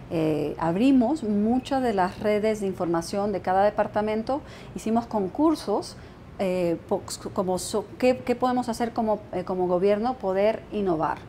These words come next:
eh, cómo nos pueden dar, eh, soluciones. Hicimos concursos donde dábamos unas becas pequeñas de diez mil, veinte mil dólares, pero, y la gente se, se sentía que era parte del crecimiento del, de, del país, parte de,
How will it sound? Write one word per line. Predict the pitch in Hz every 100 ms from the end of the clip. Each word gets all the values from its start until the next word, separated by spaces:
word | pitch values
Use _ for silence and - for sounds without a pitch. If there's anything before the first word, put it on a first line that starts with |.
| - - - -
eh, | 175 175
cómo | 233 240 285
nos | 247
pueden | - 233 233
dar, | 220 226
eh, | 208 190 185 175
soluciones. | 175 190 175 - 196 185 156 - - - -
Hicimos | 196 262 294
concursos | 277 277 269 294
donde | 277 226
dábamos | 202 220 262 240 - -
unas | 233 233 214
becas | 233 233 -
pequeñas | 190 208 214 226 240 226
de | 185 175 170 160 160 156 156 175
diez | 180 175
mil, | 196 226 233 233
veinte | 190 180 175
mil | 190 226 220
dólares, | 226 190 175 254 - - - - -
pero, | 269 269 320 349 - - -
y | 214
la | 220 214
gente | 247 285
se, | 220 208
se | 214 220
sentía | - 208 226 233 240
que | 220
era | 233 233
parte | 226 233 262
del | 233 196
crecimiento | 190 185 180 196 208 220 240
del, | 220 190 175
de, | 185 170 156
del | 165 170 160
país, | 160 170 185 202 208 -
parte | 196 202 220 214
de, | 190 180